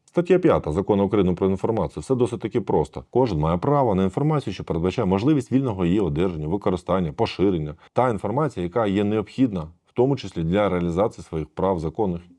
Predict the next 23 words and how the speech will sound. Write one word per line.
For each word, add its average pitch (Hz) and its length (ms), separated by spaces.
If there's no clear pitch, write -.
інтересів, 92 600
або 95 220
та 127 140
інформація, 123 480
яка 107 140
стосується 107 680
прав 87 260
громадян. 78 460
Це 92 120
все 156 180
визначено 104 580
Законом 92 420
України 107 240
про 92 180
інформацію. 80 540
Вона 143 260
не 120 200
є, 113 220
не 110 160
з 113 60
Д 123 200
С - 160
К, 98 400